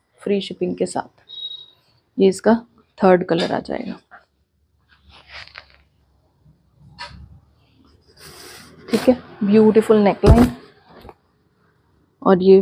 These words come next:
border इसका, neckline और border दोनों को lace से highlight किया हुआ है और उसके shawl को भी, ठीक है जी। price range रहेगा एटीन हंड्रेड, अठारह सौ रुपये free shipping के साथ,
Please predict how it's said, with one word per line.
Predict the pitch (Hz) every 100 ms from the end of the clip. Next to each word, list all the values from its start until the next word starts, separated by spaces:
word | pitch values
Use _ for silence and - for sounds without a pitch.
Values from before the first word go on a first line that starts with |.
| 190
border | - - -
इसका, | 87 - - - _ _ _ _ _ _ _ _ _ _ _ -
neckline | 196 190 214 226 226
और | 214
border | 190 175 202
दोनों | 202 190 190
को | 202 214
lace | 196 190 -
से | 220
highlight | 202 202 202 202
किया | 214 202
हुआ | 196 240
है | - - - - - _ -
और | 202 202 -
उसके | - - 226 247 -
shawl | - 170 135 -
को | 90
भी, | - - _ _ _ _ _ _ _ - - - - - - - - - _ _ _ _
ठीक | 214 233
है |
जी। | 220 240
price | 220 196 202 214
range | 220 220 220
रहेगा | 214 208 226 233 _ _ _ _
एटीन | 208 208 214 220
हंड्रेड, | 226 214 214 226 - _ _
अठारह | - 233 185 196
सौ | 214 220
रुपये | 208 208 226 - _ _ _
free | - 208 190
shipping | 196 185 175
के | 180 208
साथ, | - - _ -